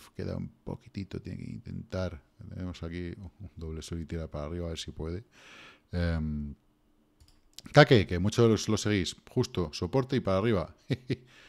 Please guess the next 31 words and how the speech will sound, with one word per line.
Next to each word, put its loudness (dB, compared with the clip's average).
Lo -2
ha 2
hecho, 4
lo 2
ha 4
hecho 4
de 6
maravilla, -2
lo -2
ha -2
hecho -2
muy, 2
muy 0
bien. -4
Eh, -2
primer 2
objetivo, 2
máximo, 0
cierre 2
del 4
máximo -2
anterior, 2
la 0
zona -2
de -2
cuarenta -2
y -8
cuatro 0
noventa -2
y -6
siete. -10